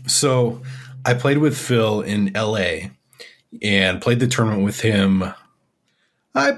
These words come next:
I played a good amount with him, probably three or four hours of the tournament I was with him, maybe more. And so I was playing him with,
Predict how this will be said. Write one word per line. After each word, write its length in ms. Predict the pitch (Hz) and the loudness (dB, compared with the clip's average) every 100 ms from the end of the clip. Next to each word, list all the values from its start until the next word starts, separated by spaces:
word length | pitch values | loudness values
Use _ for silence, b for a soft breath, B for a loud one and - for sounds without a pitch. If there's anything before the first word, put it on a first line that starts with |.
| - | 0
I 80 | - | 0
played 180 | - 269 | 2 2
a 60 | |
good 140 | 190 156 | 2 2
amount 260 | 123 110 | 2 2
with 100 | 104 | 0
him, 200 | 110 98 | 2 2
probably 520 | 98 139 151 127 120 104 | 2 2 2 2 2 0
three 320 | - - 113 | -2 0 0
or 80 | 110 | 2
four 240 | 117 104 | 0 2
hours 320 | 104 117 113 | 2 2 2
of 120 | 120 | 0
the 60 | 107 | -2
tournament 460 | - 113 123 143 127 | -2 0 2 0 0
I 60 | |
was 120 | 135 | -2
with 160 | 143 131 | -2 0
him, 320 | 160 160 - - | 0 -2 -6 -4
maybe 240 | 143 190 | 0 2
more. 460 | 117 - 208 165 b b b b b b _ _ _ | 2 2 0 0 b b b b b b _ _ _
And 680 | 113 117 113 113 110 107 B B - | 2 4 4 4 2 0 B B -10
so 140 | - 135 | -2 0
I 40 | |
was 80 | 131 | 2
playing 220 | 160 151 | 2 4
him 160 | 147 131 | 4 2
with, 220 | 127 | 0